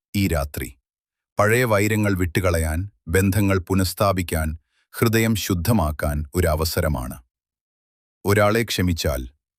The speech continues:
അല്ലാഹു നമ്മളെ ക്ഷമിക്കും. നമ്മൾ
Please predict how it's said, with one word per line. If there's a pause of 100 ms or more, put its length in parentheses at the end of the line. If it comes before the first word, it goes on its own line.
അല്ലാഹു
നമ്മളെ
ക്ഷമിക്കും. (460)
നമ്മൾ